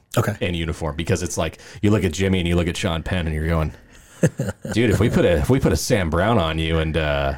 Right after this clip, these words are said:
Speaker 2: get you a white undershirt, yeah, yeah, I think you'd look exactly like Sean Penn
Speaker 1: That's
Speaker 2: in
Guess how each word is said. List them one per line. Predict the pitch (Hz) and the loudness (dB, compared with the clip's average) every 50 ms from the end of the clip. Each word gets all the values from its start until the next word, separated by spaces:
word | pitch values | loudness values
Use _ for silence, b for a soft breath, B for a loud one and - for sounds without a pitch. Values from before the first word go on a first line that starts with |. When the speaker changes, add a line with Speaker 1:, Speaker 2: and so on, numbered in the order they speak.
| B B B B B B B B - - | B B B B B B B B -10 -2
Speaker 2:
get | - 95 87 - - | 0 0 0 0 0
you | 98 87 | -2 0
a | 80 76 - - | 0 -2 -2 -2
white | 80 82 78 90 98 104 - | -2 -2 0 0 -2 -2 -2
undershirt, | - 90 98 104 117 120 - - - 151 160 170 - - | -2 0 2 4 4 4 2 0 0 0 0 0 -2 -4
yeah, | - - 113 117 80 80 80 73 - _ _ - | -2 0 0 0 0 -2 -4 -6 -10 _ _ -4
yeah, | - 98 110 101 80 | 0 0 0 0 0
I | 76 76 | -2 -2
think | 95 98 85 - | -2 -2 -2 -2
you'd | 101 98 | 0 2
look | 90 101 92 - | 2 2 2 0
exactly | 85 78 78 92 98 - 98 | -2 -2 -2 -2 -2 -2 -2
like | 82 82 82 80 | -2 -2 -2 -4
Sean | - - 110 92 - 92 | -2 -2 -2 -2 -2 -2
Penn | - 120 117 113 | 0 0 2 2
Speaker 1:
That's | 113 110 | 2 0
Speaker 2:
in | - | 0